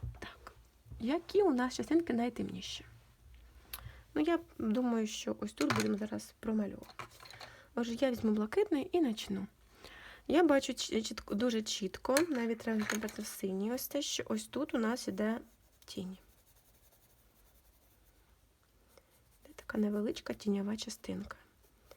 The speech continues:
Далі всередину йде пелюсточка.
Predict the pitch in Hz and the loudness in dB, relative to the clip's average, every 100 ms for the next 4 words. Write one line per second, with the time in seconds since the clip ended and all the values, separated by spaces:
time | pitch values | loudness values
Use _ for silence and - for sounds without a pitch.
0 | - - - _ _ 233 220 269 339 330 | -20 -20 -20 _ _ -2 0 2 2 0
1 | - 220 196 220 269 226 202 214 233 - | -2 -2 0 0 2 2 2 0 -2 -10
2 | _ _ _ _ _ _ _ - 269 196 | _ _ _ _ _ _ _ -2 0 0
3 | 190 - - - | -2 -10 -16 -14